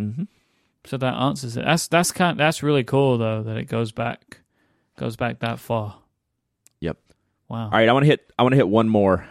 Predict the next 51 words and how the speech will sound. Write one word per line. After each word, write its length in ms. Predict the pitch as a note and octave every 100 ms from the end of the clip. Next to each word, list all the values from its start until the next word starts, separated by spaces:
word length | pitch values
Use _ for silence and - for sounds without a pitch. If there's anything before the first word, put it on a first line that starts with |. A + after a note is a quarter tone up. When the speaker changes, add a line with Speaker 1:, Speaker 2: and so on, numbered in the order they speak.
| -
Speaker 1:
Ask 240 | F#2 -
T 80 | G2+
K, 60 | C3+
Speaker 2:
All 60 |
right. 180 | B2 E2
Speaker 1:
then 100 | E2+
we'll 120 | D#2+
wrap 240 | D2+ F2 E2
it 80 | -
for 140 | E2
today. 520 | - E2 D#2 D2 D2+ - - _ -
So, 320 | - F2+ F2
uh, 200 | E2+ F2 -
this 220 | A#2+ -
next 380 | A2 G#2+ - C3
one, 280 | C#3 D#3+ F3 - _ _ _ -
do 100 | B2
you 120 | D3+
know 320 | A#2+ G#2+ A2+
who 260 | C3+ - A#2+
this 220 | G#2+ -
next 260 | G2+ G2 -
questioner 600 | - F#2 - G2+ G2+ G#2
is? 180 | G#2 G2+
And 120 | F#2
this 100 | B2
is 80 | C3
why 160 | A#2 G#2+
I 40 |
wanna 160 | G2+ E2
ask 340 | E2+ F2 -
it. 160 | C#2+ - -
I, 120 | F#2
I 240 | - F#2+ -
answer 280 | G#2+ G#2+ F2+
it 60 | -
because 220 | F#2+ F2+
he 180 | F#2 F2+
asked 300 | D#2+ D#2 E2
it, 120 | - -
like, 380 | E2 D#2 - _ _ _ -
a 80 | F2+
month 300 | E2 F2+ -
ago, 400 | G2 A2+ B2+ -
and 100 | F2+
I 60 | F2
think 180 | A2+ -
it's 120 | F2
a 40 |
trick 260 | - - -
question. 520 | - D2 - - -